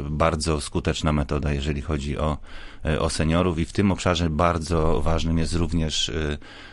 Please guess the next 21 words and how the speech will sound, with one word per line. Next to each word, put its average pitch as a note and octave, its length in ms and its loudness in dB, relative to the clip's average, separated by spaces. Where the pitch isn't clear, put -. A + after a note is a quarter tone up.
właściwa, D#2+ 840 2
mm, D#2 680 2
informacja D2+ 880 0
przekazana D#2 520 0
przez - 380 -4
policję, D2+ 720 -2
e, D2 460 -2
y, D2+ 40 -4
mm, D2 800 -2
instytucje D2+ 580 -4
lokalne, D2 600 2
e, D2+ 380 0
do, D#2 440 0
e, D2+ 240 4
do E2 140 4
seniorów, D2+ 480 0
aby D#2+ 240 2
ich D#2 280 -4
uprzedzić, E2 720 0
opisać D#2+ 520 -2
metody E2 600 0